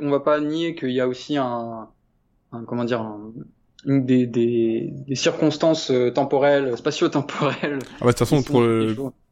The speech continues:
Speaker 2: pour, pour n'importe quelle création, euh, c'est le, c'est le, le moment. Soit on, on loupe sa sortie, soit, euh, on la réussit, euh.
Speaker 1: C'est ça,
Speaker 2: Donc
Speaker 1: ouais. Donc il y a toutes ces circonstances qui font que, bah, on a la chance d'avoir ça qui joue en notre faveur.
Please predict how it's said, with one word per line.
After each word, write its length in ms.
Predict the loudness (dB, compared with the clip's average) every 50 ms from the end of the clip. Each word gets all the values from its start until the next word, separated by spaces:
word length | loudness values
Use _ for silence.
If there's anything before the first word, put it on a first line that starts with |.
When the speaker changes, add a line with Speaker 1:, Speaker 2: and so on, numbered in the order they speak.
| _ -8
Speaker 2:
pour, 180 | -6 -4 -4
pour 160 | -4 -2 -2 -2
n'importe 320 | -2 0 -2 -4 -2 -2
quelle 100 | -4 -6
création, 760 | -4 -4 -4 -4 -2 -4 -4 -4 -2 0 0 0 0 0 0 0
euh, 160 | 0 -2 -2
c'est 220 | -2 -2 -2 -2
le, 440 | 0 0 0 0 0 0 -2 -2 -4
c'est 180 | -4 -4 -4 -2
le, 240 | -2 -2 -2 -2
le 100 | -2 -2
moment. 320 | -2 -2 0 0 0 0 -2
Soit 180 | -2 -2 -2 0
on, 420 | 0 -2 -2 -4 -4 -6 -8 -10 -12 _ _ -8
on 120 | -4 0 0
loupe 180 | 0 0 0
sa 140 | -2 -4 -4
sortie, 340 | -4 -6 -6 -6 -4 -4 -4
soit, 360 | -4 -2 -2 -2 0 0 -2
euh, 180 | -2 -4 -4 -6
on 160 | -6 -4 -4 -4
la 100 | -2 -2
réussit, 520 | -2 -2 -2 -4 -6 -6 -6 -6 -4 -4
euh. 420 | -6 -6 -6 -6 -6 -8 -8 -8 -10 -12 -14 _ -20 -20 -20 -20 -20 -20 -20 _ _ _ _ -20 -20 -20 _ _
Speaker 1:
C'est 120 | -8 -4
ça, 160 | -2 0 0
Speaker 2:
Donc 20 | 0 0
Speaker 1:
ouais. 40 | -2
Donc 100 | -2 -2
il 40 | -2
y 20 | -2
a 40 |
toutes 160 | -4 -6 -10 -10
ces 100 | -8 -6
circonstances 560 | -6 -6 -6 -6 -6 -6 -4 -4 -6 -6 -4
qui 140 | -4 -6 -4
font 200 | -2 0 -2 0
que, 520 | 0 0 0 0 0 0 -2 -4 -6 -8 -12 _ _ -2
bah, 220 | 0 2 2 2 0
on 60 | 0
a 60 | -2 -2
la 80 | -2 0
chance 340 | 2 2 2 2 0 -2 -2
d'avoir 280 | 0 0 0 0 0
ça 160 | 0 0 0 0
qui 180 | -2 -6 -8
joue 100 | -6 -4
en 40 | -4
notre 160 | -4 -4 -4
faveur. 400 | -2 0 0 0 0 -2 -6 -16